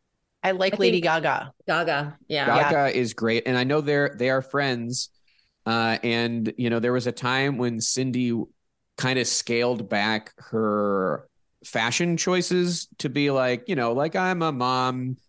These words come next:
Speaker 3: now, I'm, like, older."
Speaker 2: Mom
Speaker 3: And
Speaker 2: to
Speaker 3: then
Speaker 2: Dex Lauper.
Speaker 3: <laughs> And I guess Lady Gaga convinced her, like,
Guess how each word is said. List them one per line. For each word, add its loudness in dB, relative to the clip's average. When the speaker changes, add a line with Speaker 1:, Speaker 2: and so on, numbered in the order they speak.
Speaker 3:
now, 2
I'm, 0
like, 0
older." 0
Speaker 2:
Mom 2
Speaker 3:
And 0
Speaker 2:
to 2
Speaker 3:
then 0
Speaker 2:
Dex -2
Lauper. 0
Speaker 3:
<laughs> -6
And 0
I 2
guess 0
Lady 0
Gaga 0
convinced -4
her, 2
like, 0